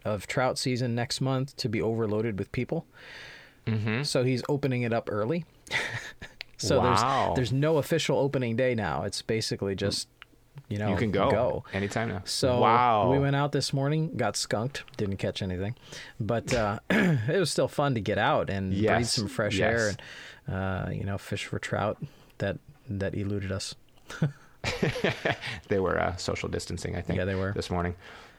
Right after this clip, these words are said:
Speaker 2: Um, how about, uh, write lessons that you can learn from this time and what steps you can take to be better prepared for a crisis in the future? Now, this is more of a serious one,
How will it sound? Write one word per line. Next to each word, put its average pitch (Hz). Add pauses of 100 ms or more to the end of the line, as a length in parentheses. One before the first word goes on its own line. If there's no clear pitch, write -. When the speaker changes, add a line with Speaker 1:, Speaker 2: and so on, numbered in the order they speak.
(100)
Speaker 2:
Um, 98 (800)
how 143
about, 143
uh, 107 (380)
write 123
lessons 123
that 104
you 110
can 107
learn 110
from 92
this 113
time 98
and 92
what 104
steps -
you 104
can 98
take 98
to -
be 87
better 90
prepared 90
for 85
a 82
crisis 90
in 90
the 85
future? -
Now, 80
this 120
is 131
more 123
of 117
a 120
serious 92
one, 92